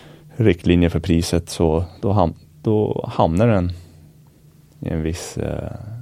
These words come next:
prisklass. Och man ska ju veta att, ehm, kristaller är ingenting du hittar hur som helst, och det är ju så att många som gräver kommer till mig.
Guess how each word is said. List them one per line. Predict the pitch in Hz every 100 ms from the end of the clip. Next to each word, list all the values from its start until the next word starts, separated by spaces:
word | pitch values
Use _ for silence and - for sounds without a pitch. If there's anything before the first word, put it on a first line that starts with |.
| 131 131
prisklass. | - - - - 78 - - - - - - -
Och | -
man | 98
ska | - 107
ju |
veta | 101 98 - 104
att, | - - -
ehm, | 98 92 87 85 82 85 98 - - - - -
kristaller | 110 - 107 110 104
är |
ingenting | 92 82 87
du | 82
hittar | 87 85 80
hur | 90
som | 87 95
helst, | 107 76 - -
och | - 82 - -
det | -
är | 92 90
ju | 87 85
så | -
att | 85 -
många | 90 85 87
som | - 82 82 - - - - - - - - - -
gräver | - 95 123 117 80 90 - - - - - - - - - - - - - _ - - - _ - - -
kommer | 107 113
till | - 80
mig. | 78